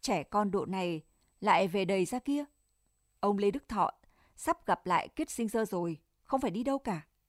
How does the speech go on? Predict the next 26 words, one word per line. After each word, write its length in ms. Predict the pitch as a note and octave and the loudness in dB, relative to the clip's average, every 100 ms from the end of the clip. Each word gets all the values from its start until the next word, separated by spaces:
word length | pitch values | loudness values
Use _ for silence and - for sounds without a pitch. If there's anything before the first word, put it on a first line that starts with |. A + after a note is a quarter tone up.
| _ _ _ _ _ _ _ _ _ _ _ _ | _ _ _ _ _ _ _ _ _ _ _ _
Sợ 220 | - A3+ | 2 2
vợ 300 | F#3 G3 F3+ | 4 0 0
không 180 | - C#4+ | -2 -4
ý 120 | C4 | -6
tứ, 360 | - A3+ A#3 F#4+ _ _ _ | -4 -2 -2 -6 _ _ _
anh 360 | A3+ A3 A3 A3 | -2 0 2 0
day 200 | C4 B3+ | -2 -2
day 160 | C4 | -2
cặp 260 | B3 G3+ - | -4 -4 -4
kính 240 | G3+ A3 F4+ | -2 -2 0
mỉm 200 | B3+ F3 D#3 | 0 0 -2
cười, 340 | - F3+ D#3+ D#3+ _ | -6 -4 -4 -8 _
quay 200 | A3+ G#3+ | -4 -4
sang 260 | - A3 | -4 -6
phía 160 | G3+ G3 | -2 -2
hai 160 | B3+ | -2
chiến 200 | G#3+ G#3 | -4 -4
sĩ. 280 | A3+ - C#4 E4 _ _ _ _ _ _ _ _ _ _ _ _ _ - | -4 -6 -8 -10 _ _ _ _ _ _ _ _ _ _ _ _ _ -4
"Các 120 | C#4 | 0
đồng 160 | A3+ D#3 | 0 -2
chí 380 | - G3+ C#4+ | -6 -4 -4
đi 220 | G#3+ A#3+ A3+ | -2 0 0
ngay 220 | A#3 A#3+ | -2 0
đêm 220 | A#3+ A3+ | 0 0
nay 140 | A3+ | -2
à? 160 | G3 D#3 | -4 -6